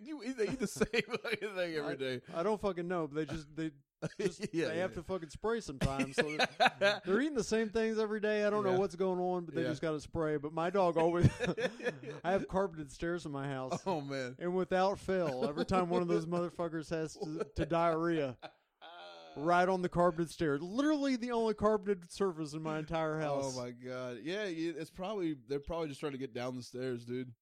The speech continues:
Speaker 2: Uh, yeah, just, uh, like,
Speaker 1: I gotta
Speaker 2: please.
Speaker 1: go.
Speaker 2: I got,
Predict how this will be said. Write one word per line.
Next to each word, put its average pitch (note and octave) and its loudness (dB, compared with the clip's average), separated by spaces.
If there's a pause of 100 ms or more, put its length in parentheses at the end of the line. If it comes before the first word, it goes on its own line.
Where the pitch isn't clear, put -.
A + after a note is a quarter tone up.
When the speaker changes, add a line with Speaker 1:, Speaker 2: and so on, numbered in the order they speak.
(180)
Speaker 2:
Uh, D#3+ 0
yeah, F#3+ -4
just, - -14 (300)
uh, F3+ -20 (220)
like, G#3 -14 (360)
Speaker 1:
I G3 2
gotta G#3+ 4
Speaker 2:
please. G3 2
Speaker 1:
go. G3 4 (760)
Speaker 2:
I - -6
got, B3 0